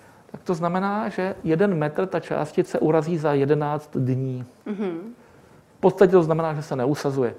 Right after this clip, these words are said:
Speaker 1: Takže ji ty proudy nosí a ona tedy poletuje, jakmile někde topení, trošku rozdíl teplot, ty vzdušné proudy ji neustále nadzvedávají, takže ona, pokud se nedostane těsně k povrchu, někde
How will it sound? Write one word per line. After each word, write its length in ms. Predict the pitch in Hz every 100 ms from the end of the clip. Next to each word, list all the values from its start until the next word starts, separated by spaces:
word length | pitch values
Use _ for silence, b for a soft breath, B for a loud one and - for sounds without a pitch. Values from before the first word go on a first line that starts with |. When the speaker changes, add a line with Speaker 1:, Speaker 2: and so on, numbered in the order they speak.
| b b b
Speaker 1:
Takže 240 | - 135
ji 100 | 156
ty 100 | 151
proudy 380 | - 143 143 143
nosí 540 | 131 147 - 185 185 -
a 220 | 143 143
ona 260 | - 143 143
tedy 360 | 143 139 135 131 B B B B B - - -
poletuje, 640 | 165 180 180 165 170 170 165
jakmile 440 | 156 170 165 156 -
někde 240 | 160 147
topení, 540 | 147 151 - 147 151 151
trošku 360 | 143 143 -
rozdíl 300 | 143 127 147
teplot, 440 | 143 143 147 139 - B B B -
ty 60 |
vzdušné 360 | 135 151 180 151
proudy 280 | 151 147 156
ji 60 |
neustále 440 | 147 147 - 160 139
nadzvedávají, 600 | 131 143 143 143 151 151
takže 240 | 127 160
ona, 300 | 170 180 175 B B B -
pokud 220 | 165 196
se 80 | 208
nedostane 320 | 208 208 185
těsně 440 | - 302 - 202
k 80 | 185
povrchu, 440 | 185 175 160 175
někde 380 | 180 170 180 170